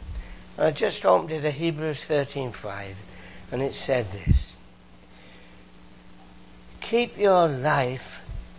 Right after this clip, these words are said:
free from the love of money and be content." I hadn't got that verse in my sermon. And I thought, "Well, why?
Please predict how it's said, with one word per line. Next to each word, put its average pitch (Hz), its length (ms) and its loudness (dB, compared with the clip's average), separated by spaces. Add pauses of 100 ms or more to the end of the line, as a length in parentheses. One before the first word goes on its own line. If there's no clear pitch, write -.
(420)
free 208 360 4 (100)
from 127 140 -6
the 131 120 4
love 185 260 4
of 151 180 -2
money 117 440 -6 (840)
and 110 220 -14
be 156 200 -6
content." 147 520 -12 (1900)
I 180 120 -2
hadn't 170 200 -6
got 196 260 0
that 127 200 0
verse 110 340 -4
in 107 120 -2
my 95 180 -4
sermon. 101 480 -6 (960)
And - 140 -4
I - 20 -6
thought, 220 240 -2
"Well, 220 180 -2
why? 185 460 -2